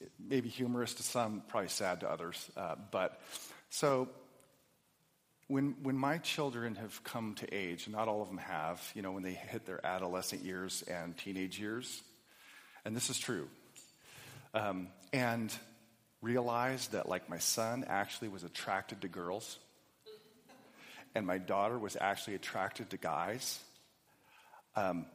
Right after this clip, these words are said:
my wife and I, I kid you not, we, like, gave each other high fives,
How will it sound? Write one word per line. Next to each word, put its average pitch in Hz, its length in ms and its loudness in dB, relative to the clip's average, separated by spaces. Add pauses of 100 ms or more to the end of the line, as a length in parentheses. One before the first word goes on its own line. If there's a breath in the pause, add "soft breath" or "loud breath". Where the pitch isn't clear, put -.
my 117 280 2
wife 113 340 0
and 90 100 -2
I, 69 320 -4 (1080)
I 92 120 -2 (220)
kid 110 180 -2
you 107 80 -6
not, 73 280 -4 (400)
we, 117 100 -2
like, 95 240 2
gave 98 180 0
each 90 140 -2
other 80 140 -2
high - 160 -2
fives, - 500 -6